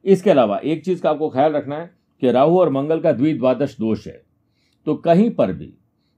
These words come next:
आपका ईगो, गुस्सा, especially मंगलवार, शनिवार शाम के समय ज्यादा आएगा,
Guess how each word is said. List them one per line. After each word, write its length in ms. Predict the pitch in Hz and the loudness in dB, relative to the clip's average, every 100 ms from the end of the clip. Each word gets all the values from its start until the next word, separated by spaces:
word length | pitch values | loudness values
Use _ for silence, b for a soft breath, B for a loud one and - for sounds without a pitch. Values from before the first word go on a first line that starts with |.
| _ | _
आपका 320 | 135 165 180 - | -2 0 0 2
ईगो, 480 | 131 131 156 170 - _ - | 2 2 0 -2 -10 _ -8
गुस्सा, 640 | 87 147 - 147 90 - _ _ _ - | -2 -2 0 0 0 -8 _ _ _ -8
especially 440 | 143 190 180 190 147 | -4 0 0 0 0
मंगलवार, 500 | 139 156 151 147 143 | 0 0 2 2 0
शनिवार 420 | 143 147 143 143 | -4 -4 -2 -2
शाम 300 | - 147 156 | -2 -6 -6
के 100 | 143 | -6
समय 220 | 131 123 | -4 -2
ज्यादा 240 | 107 107 | 0 0
आएगा, 280 | 92 80 78 | -2 -8 -16